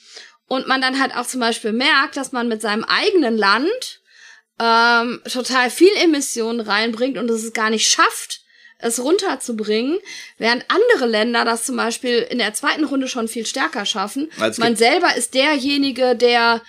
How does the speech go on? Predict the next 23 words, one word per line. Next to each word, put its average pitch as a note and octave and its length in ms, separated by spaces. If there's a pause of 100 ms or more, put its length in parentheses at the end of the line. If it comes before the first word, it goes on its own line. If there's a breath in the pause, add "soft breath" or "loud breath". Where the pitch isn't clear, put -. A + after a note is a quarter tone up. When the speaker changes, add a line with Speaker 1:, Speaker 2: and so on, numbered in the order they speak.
(320 loud breath)
Speaker 1:
sozusagen A3+ 640
gerade G#3+ 240
bremst, A#3 460
weil B3 100
er A3 60
das A3+ 220
nicht A3+ 180
schafft, F4 300
weil B3 100
er A3 80
vielleicht A3 240
gerade A3 180
andere F4+ 380
Sachen G3 320
aufbaut. F#3+ 680 (840 loud breath)
Ähm, A3+ 520 (640)
ja, D4 540
ich A3 120
finde, E4 220
es - 80
sind, C4 220
es B3 140
ist - 240